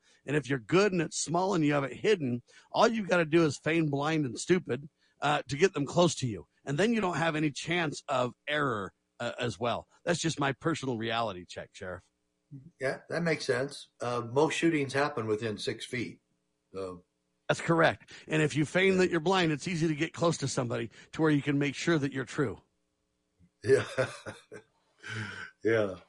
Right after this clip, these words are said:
Speaker 2: So,
Speaker 1: So there you
Speaker 2: I,
Speaker 1: have
Speaker 2: and
Speaker 1: it.
Speaker 2: I guess that's, that's a great way to celebrate, uh, W-,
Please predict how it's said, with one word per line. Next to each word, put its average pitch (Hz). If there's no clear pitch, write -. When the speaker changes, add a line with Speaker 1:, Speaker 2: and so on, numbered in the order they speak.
Speaker 2:
So, 156
Speaker 1:
So 151
there 208
you 185
Speaker 2:
I, 151
Speaker 1:
have 165
Speaker 2:
and 160
Speaker 1:
it. 170
Speaker 2:
I 170
guess 208
that's, 196
that's 208
a 214
great 202
way 208
to 185
celebrate, 175
uh, 143
W-, 135